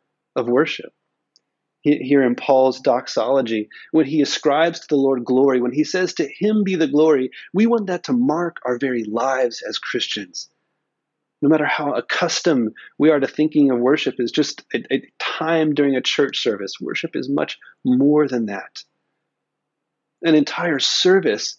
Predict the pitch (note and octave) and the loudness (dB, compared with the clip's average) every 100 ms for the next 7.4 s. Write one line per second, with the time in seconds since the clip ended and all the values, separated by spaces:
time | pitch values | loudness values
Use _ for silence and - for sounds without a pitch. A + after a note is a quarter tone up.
0 | _ - - D#3 D#3 C3 C3+ D#3+ D3+ C#3+ | _ 0 2 4 4 4 4 2 2 2
1 | C#3 F3 - - - A2+ G2+ F#2+ B2 B2 | 4 2 0 -6 -4 -2 -4 -4 -4 0
2 | D3 C#3 C#3 B2+ C#3 D#3 F3 E3+ D3+ - | 0 0 0 0 2 4 4 2 0 0
3 | D#3 C#3 C3 B2 A#2+ C3 C#3+ D3 C3+ - | 0 2 0 0 0 4 6 4 0 -6
4 | - D#3 C#3+ B2+ - D#3 E3+ - D#3 D#3 | 0 2 2 2 2 2 2 0 -2 -2
5 | F#3+ - G#3 G3+ G#3 C#3 C#3+ C#3 C3 C3+ | -4 0 -2 0 -2 2 2 2 0 -2
6 | B2+ C#3+ C#3+ C3 - C#3 C3 B2+ - C3 | 0 0 0 -2 -2 -2 0 -2 0 0
7 | A2+ A2+ A2+ G2 | 0 0 -2 -8